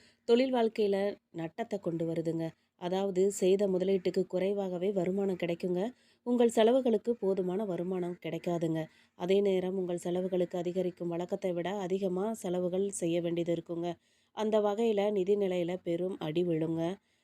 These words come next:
ரிஷபராசிக்காரர்களுக்கு தனிப்பட்ட வாழ்க்கை மற்றும் குடும்ப வாழ்க்கையில பிரச்சனைகளை கொண்டு வருங்க. ஒரு கிரகநிலை மாற்றமாக இது பார்க்கப்படுதுங்க. குடும்ப உறவுகளின் உடல்நிலை, குறிப்பாக உங்க பெற்றோரின் உடல்நிலை மோசமாகுங்க. இதன் விளைவாக மருத்துவ செலவுகளும் அதிகரிக்க வாய்ப்பு இருக்குங்க.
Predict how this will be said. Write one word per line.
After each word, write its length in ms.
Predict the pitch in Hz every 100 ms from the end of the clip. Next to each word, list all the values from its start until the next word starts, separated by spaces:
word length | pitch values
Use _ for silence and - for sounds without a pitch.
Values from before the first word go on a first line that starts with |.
| -
ரிஷபராசிக்காரர்களுக்கு 1200 | 160 180 175 175 170 170 170 165 165 170 165 185 226
தனிப்பட்ட 420 | 185 185 196 208
வாழ்க்கை 360 | 190 175 180 190
மற்றும் 340 | 190 170 175
குடும்ப 300 | 170 185 202
வாழ்க்கையில 480 | 196 175 175 180 180 240 _ _ -
பிரச்சனைகளை 540 | 208 202 254 233 190 190
கொண்டு 260 | 175 165 170
வருங்க. 320 | 165 165 165 165 _ _ -
ஒரு 140 | 233
கிரகநிலை 480 | 220 220 240 262 240
மாற்றமாக 580 | 208 190 - 208 190 175 175 185 -
இது 200 | 170 175
பார்க்கப்படுதுங்க. 720 | 170 165 165 165 160 160 160 175 _ _ -
குடும்ப 240 | 190 196 196
உறவுகளின் 520 | 185 180 190 185 185
உடல்நிலை, 420 | 175 185 190 175 180
குறிப்பாக 520 | 185 185 - 180 175 196 - - -
உங்க 140 | 226 226
பெற்றோரின் 640 | 226 208 - 254 233 233
உடல்நிலை 440 | 214 180 202 190 190
மோசமாகுங்க. 800 | 180 165 165 170 165 160 160 160 165 - _ -
இதன் 240 | 233 233
விளைவாக 520 | 220 220 240 233 208 208
மருத்துவ 400 | 202 185 214 208
செலவுகளும் 580 | 190 185 180 170 180
அதிகரிக்க 500 | 185 165 170 165 165
வாய்ப்பு 320 | 165 165 165 175
இருக்குங்க. 320 | - 165